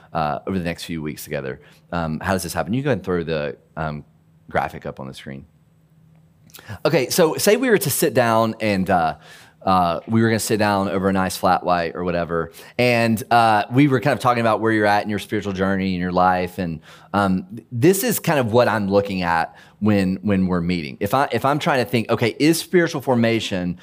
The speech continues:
happen, happening? Is maturity happening? Is Christian discipleship happening? Um, here's how I tend to think about it. Here's how our church at Grace City tends to think about it. I just want you to know up front.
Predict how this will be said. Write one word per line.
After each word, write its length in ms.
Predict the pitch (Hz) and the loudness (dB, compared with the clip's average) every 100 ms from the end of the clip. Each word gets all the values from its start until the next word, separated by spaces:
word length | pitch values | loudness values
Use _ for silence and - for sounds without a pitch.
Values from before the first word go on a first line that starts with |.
| - - | -20 -14
happen, 880 | - 127 135 143 101 90 87 95 95 | -2 0 2 0 -2 -2 -2 -2 -4
happening? 580 | 104 131 131 110 101 107 | 0 0 2 0 0 -2
Is 160 | 101 110 | -2 -2
maturity 500 | 104 - 160 170 139 | -2 0 2 2 2
happening? 460 | 104 98 95 101 | 2 2 0 -2
Is 100 | 98 | -4
Christian 260 | - 131 156 | -4 -4 0
discipleship 540 | 127 131 120 - 120 - - | 0 0 0 0 0 -2 -18
happening? 760 | - 139 156 131 95 92 101 98 - _ - | -4 0 0 0 -2 -2 -4 -6 -18 _ -2
Um, 240 | 113 104 - | 0 -2 -8
here's 320 | - - 170 165 | -2 4 4 4
how 180 | 139 | 4
I 180 | 107 113 | 4 2
tend 260 | 107 113 101 | 0 -2 -2
to 80 | 101 | -2
think 220 | 110 98 | -2 0
about 200 | 87 87 | 0 0
it. 40 | |
Here's 160 | 107 117 | 0 2
how 80 | 110 | 2
our 120 | 90 | 2
church 440 | - 110 95 78 | -2 0 0 -2
at 100 | - 82 | -8 -4
Grace 220 | 90 87 | -4 -4
City 160 | 85 78 | -8 -8
tends 200 | 85 76 | -10 -10
to 60 | |
think 160 | 85 80 | -10 -8
about 180 | 71 58 | -6 -6
it. 40 | |
I 20 | |
just 100 | 87 | -6
want 100 | - | -8
you 80 | 113 | -6
to 60 | 87 | -4
know 80 | |
up 80 | 80 | -6
front. 200 | - 64 | -6 -10